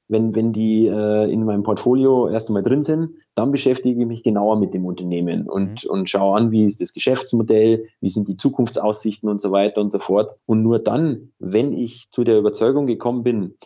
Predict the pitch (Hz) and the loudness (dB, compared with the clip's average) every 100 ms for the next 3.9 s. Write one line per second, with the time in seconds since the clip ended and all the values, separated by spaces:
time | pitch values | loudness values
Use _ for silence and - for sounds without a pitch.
0 | _ _ - 101 120 104 98 131 147 123 | _ _ -8 -4 -4 0 2 4 4 2
1 | 107 110 - 104 98 92 - 92 - 120 | 0 0 0 -2 -2 -6 -8 -12 0 2
2 | 120 110 123 127 92 - 127 131 107 110 | 2 0 0 0 -2 -2 0 0 0 0
3 | 117 - 107 98 101 123 156 113 - | -2 -2 -2 -2 -2 2 2 2 -2